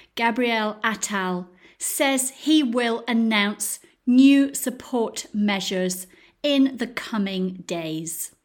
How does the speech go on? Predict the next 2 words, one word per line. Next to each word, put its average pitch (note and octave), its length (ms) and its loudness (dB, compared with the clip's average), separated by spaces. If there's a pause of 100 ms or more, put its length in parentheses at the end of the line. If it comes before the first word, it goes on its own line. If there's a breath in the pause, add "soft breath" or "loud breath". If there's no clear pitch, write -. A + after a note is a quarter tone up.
(1500)
Business C4 720 0
news. F3+ 640 -2